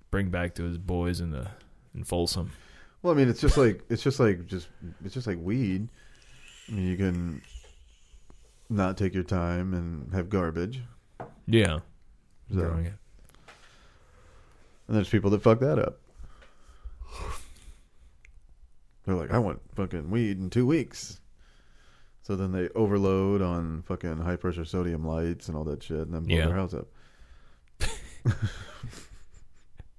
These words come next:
Speaker 1: Well, how long does it take for it to, like, uh, grow a, a pot plant and have, like, bud?
Speaker 2: If, if you, if you're forcing it to, I mean, you can probably do it in, like, six weeks.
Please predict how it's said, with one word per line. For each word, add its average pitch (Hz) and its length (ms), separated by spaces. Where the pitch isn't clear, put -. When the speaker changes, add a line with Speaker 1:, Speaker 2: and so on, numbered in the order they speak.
Speaker 1:
Well, 131 100
how 165 140
long 170 240
does 143 180
it 107 100
take 165 220
for 98 140
it 85 180
to, 101 180
like, 85 240
uh, 80 340
grow 90 280
a, 82 160
a 82 240
pot 90 360
plant 80 300
and 85 180
have, 87 160
like, 85 320
bud? 80 320
Speaker 2:
If, 131 180
if 113 180
you, 110 480
if 107 140
you're 95 120
forcing 151 480
it 165 140
to, 165 340
I - 80
mean, 107 140
you 123 100
can 139 140
probably 123 320
do 113 200
it 120 80
in, 104 60
like, 95 180
six - 300
weeks. 113 420